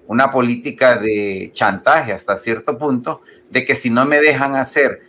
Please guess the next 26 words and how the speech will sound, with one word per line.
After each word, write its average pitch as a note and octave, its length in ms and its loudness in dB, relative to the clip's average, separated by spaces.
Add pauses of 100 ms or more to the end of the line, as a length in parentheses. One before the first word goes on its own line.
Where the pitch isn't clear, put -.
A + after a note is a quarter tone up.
lo A#2 200 0
que G#2+ 120 0
yo A2 100 -2
estoy B2+ 280 -2
haciendo C3 480 0
como F#2+ 220 -8
yo A2+ 160 0
lo C#3+ 140 0
quiero C#3 240 2
hacer, E3 360 0 (220)
bueno, C3 160 2
entonces B2 280 -4
voy D3+ 140 4
a C3+ 60 8
abrir C3+ 220 2
enteramente B2 600 2
las A2 160 -2
compuertas A2 560 -2
para A2 180 2
que - 80 -20
se F#2+ 120 -4
vaya A2 200 4
todo G#2+ 200 -4
el G#2 100 -8
que F2 140 -14
quiera. C3+ 320 -2